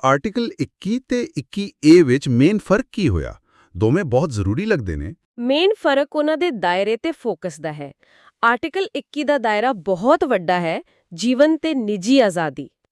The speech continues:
Speaker 2: ਇਹ ਹਰ ਉਮਰ ਦੇ ਸਾਰੇ ਲੋਕਾਂ ਤੇ ਲਾਗੂ ਹੁੰਦਾ ਹੈ। ਇਸ ਵਿੱਚ ਵੀ ਸਿੱਖਿਆ ਦਾ ਹੱਕ ਸ਼ਾਮਿਲ ਮੰਨਿਆ ਜਾਂਦਾ ਸੀ, ਪਰ ਇੱਕ ਲੁਕੇ ਹੋਏ ਹੱਕ ਵਾਂਗ।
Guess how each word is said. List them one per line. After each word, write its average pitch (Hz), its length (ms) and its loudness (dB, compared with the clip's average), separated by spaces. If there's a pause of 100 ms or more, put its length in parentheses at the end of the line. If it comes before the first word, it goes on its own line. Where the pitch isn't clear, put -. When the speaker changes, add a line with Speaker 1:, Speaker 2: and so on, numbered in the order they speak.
Speaker 2:
ਇਹ 247 120 6
ਹਰ 190 300 2
ਉਮਰ 254 380 2
ਦੇ 269 280 0 (220)
ਸਾਰੇ 208 460 2
ਲੋਕਾਂ 294 340 -2
ਤੇ 247 120 -4
ਲਾਗੂ 185 340 -4
ਹੁੰਦਾ 156 340 -10
ਹੈ। 147 180 -14 (500)
ਇਸ 381 180 -2
ਵਿੱਚ 370 260 -2
ਵੀ 339 260 -2
ਸਿੱਖਿਆ 294 500 -4
ਦਾ 285 180 0
ਹੱਕ 240 300 -2
ਸ਼ਾਮਿਲ 233 540 0
ਮੰਨਿਆ 226 380 -2
ਜਾਂਦਾ 175 380 -2
ਸੀ, 214 260 -10 (440)
ਪਰ 403 140 4
ਇੱਕ 427 160 -2
ਲੁਕੇ 220 400 2
ਹੋਏ 277 220 4
ਹੱਕ 185 280 -6
ਵਾਂਗ। 135 240 -4